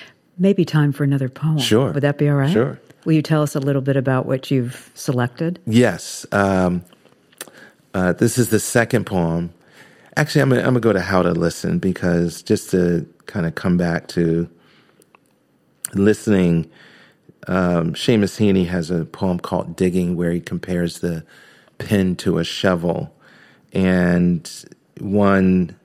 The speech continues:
Speaker 2: um, one realizes, again, uh, you don't know what you're going to pull up.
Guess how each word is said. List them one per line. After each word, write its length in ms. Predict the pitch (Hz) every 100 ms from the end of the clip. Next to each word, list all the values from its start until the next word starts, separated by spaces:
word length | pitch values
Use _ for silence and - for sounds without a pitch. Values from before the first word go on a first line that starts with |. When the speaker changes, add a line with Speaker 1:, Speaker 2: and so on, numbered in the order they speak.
| _ _ -
Speaker 2:
um, 520 | 95 95 90 92 90 - _ _ -
one 280 | 107 110
realizes, 880 | 101 107 110 104 90 87 90 85 -
again, 600 | - 92 117 95 87 87 - - - - _ _ _ _ _ _ _ _
uh, 260 | 92 90 90
you 100 | 104
don't 200 | 104 110
know 160 | 101 98
what 180 | 92 -
you're 120 | 92
going 280 | 95 90 87
to 360 | 95 87 85 82 _
pull 260 | - 95 101
up. 360 | 101 - -